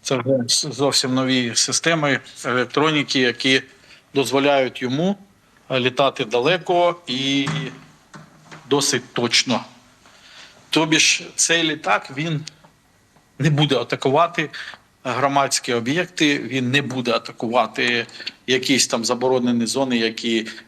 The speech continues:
визначені там міжнародними конвенціями, він буде атакувати виключно, е,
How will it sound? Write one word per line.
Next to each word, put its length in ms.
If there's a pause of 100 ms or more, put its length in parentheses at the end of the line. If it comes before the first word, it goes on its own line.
визначені 600
там 160
міжнародними 600
конвенціями, 760
він 80
буде 180
атакувати 680 (280)
виключно, 760 (440)
е, 760